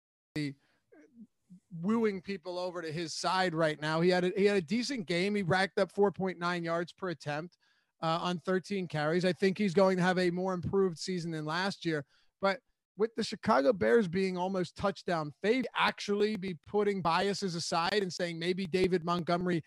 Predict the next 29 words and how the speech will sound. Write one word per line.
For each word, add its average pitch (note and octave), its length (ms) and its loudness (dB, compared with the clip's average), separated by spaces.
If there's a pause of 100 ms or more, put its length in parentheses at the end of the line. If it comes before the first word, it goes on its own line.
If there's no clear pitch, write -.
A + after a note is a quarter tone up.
(300)
is G3+ 180 6
the A#3 100 4
one G#3+ 220 8
we A3 100 4
should A3 180 -2
be G#3+ 100 0
targeting G#3 500 4
in G#3 80 -2
this G#3 180 0
game? G#3+ 280 2 (220)
Because, G3 320 2 (280)
Matt, G#3+ 220 4
I G3 120 0
know A3 160 4
it's A3+ 140 0
crazy. A3+ 300 2
I F#3 80 0
know G3+ 140 2
he A3+ 60 8
hasn't F#3+ 320 2
been F3 140 -4
good. F#3+ 160 0
I E3 80 -2
know F#3 120 -2
he F#3+ 80 0
hasn't F3+ 260 2
been D#3 100 -6
super F#3 340 -6
effective. F3 500 -2